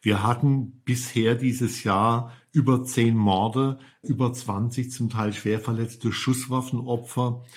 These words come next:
Äh, und wir haben also auch eine Zunahme von Autodiebstählen. Allein in meinem Bezirk, der Venable Neighborhood, die ganz in der Nähe der Uni ist, gab es in den letzten zwölf Monaten sechsundfünfzig geklaute Autos.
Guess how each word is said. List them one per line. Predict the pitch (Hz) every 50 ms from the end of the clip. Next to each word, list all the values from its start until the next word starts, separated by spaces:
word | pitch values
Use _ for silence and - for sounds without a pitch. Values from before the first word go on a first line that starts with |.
| - - - - - - _ _ _ _
Äh, | 139
und | 131 117 113 113 110 110 113 117 - 127 110 101 -
wir | 110 95 92
haben | 110 113 117
also | 117 110 101 - 123
auch | - - 110 101 -
eine | 107 101
Zunahme | 104 - - 135 127 123 123 120 113 113 113
von | 107 - - 107 104
Autodiebstählen. | 101 92 95 110 120 120 131 131 127 - 135 131 131 - - - 131 127 127 131 123
Allein | 113 107 101 104 110 117 127 135
in | 143 131 123 110 107
meinem | 107 104 107 110 120 127 131 131 131 120
Bezirk, | - 127 - - - - 107 104 117 143 - - - - - - - _ _
der | - 104 92
Venable | 101 101 117 127 127 123 131 123
Neighborhood, | 120 123 123 117 127 120 110 120 127 123 123
die | - 110 110 107 101
ganz | 107 101 98 110 - -
in | 110
der | 104 101
Nähe | 98 98 104 107 113 113
der | 104 107 95 95 104
Uni | 104 104 117 123 120 117
ist, | 117 120 117 120 - - _ - - - _ _
gab | - 107 104 113 120 123 127
es | 117 110 -
in | - 156 120 104
den | 104
letzten | 101 113 117 - - - - 123
zwölf | 120 - - 110 107 107
Monaten | 110 110 110 110 117 117 113 - 120 101
sechsundfünfzig | 101 - - 123 120 - - - 123 120 - 131 117 117 - - - 110 -
geklaute | - 120 - - 107 95 101 101 - 101 -
Autos. | 92 87 101 101 127 131 143 147 147 - -